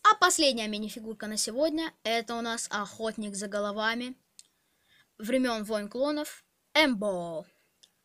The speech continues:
Он у нас занимал второе место по количеству добычи после, по-моему, после Кэда Бэйна. И у меня есть некоторые нюансы к этой мини-фигурке. Вот, мы снимем его железную шляпу,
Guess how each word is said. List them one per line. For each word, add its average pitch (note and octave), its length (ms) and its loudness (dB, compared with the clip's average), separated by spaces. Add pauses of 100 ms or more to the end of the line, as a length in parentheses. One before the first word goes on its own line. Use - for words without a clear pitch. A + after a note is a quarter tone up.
(720)
Он D#4+ 260 6
у C#4 40 2
нас B3 200 4
занимал B3+ 340 2
второе C4+ 380 4
место A#3 400 0
по A#3 240 0
количеству A3 640 -4 (300)
добычи D4 580 -2 (400)
после, G#3 560 -2 (560)
по-моему, G3+ 460 -4 (1120)
после D#4+ 400 4
Кэда D#4 320 6
Бэйна. C4 420 4 (1400)
И D#4 220 6
у D4+ 40 2
меня C#4+ 260 2
есть D#4+ 180 2
некоторые C#4 640 0
нюансы A#3+ 540 -4
к - 80 -12
этой F#3+ 340 -10
мини-фигурке. G#3+ 720 -8
Вот, F3+ 240 -6
мы G#3+ 100 -8
снимем A3+ 360 -4
его G3 180 -4
железную G3 540 -6
шляпу, B3+ 500 -6